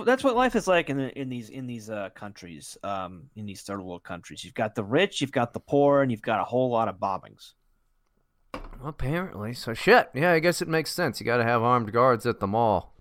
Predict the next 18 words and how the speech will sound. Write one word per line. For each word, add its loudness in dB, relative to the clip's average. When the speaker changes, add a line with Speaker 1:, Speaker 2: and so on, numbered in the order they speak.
Speaker 2:
to -4
make -2
sure 0
that -4
nobody's -4
got -4
bombs -2
on -4
'em. -12
Speaker 1:
Oh, -10
yeah. -10
Speaker 2:
What -2
Speaker 1:
Yeah. 6
Speaker 2:
a 2
fucking 4
Speaker 1:
Uh, 0
Speaker 2:
shithole. 2
Speaker 1:
It's -16